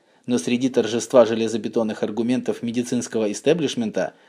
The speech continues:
в этом докладе затерялись явные свидетельства того,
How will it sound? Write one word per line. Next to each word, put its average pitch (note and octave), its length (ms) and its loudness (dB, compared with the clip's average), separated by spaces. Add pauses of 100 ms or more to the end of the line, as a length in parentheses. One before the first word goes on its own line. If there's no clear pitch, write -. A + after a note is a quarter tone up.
(140)
в A2+ 80 2
этом E3 220 4
докладе C#3+ 520 4
затерялись C3+ 600 2
явные B2+ 340 4
свидетельства A#2 640 -4
того, A2 440 0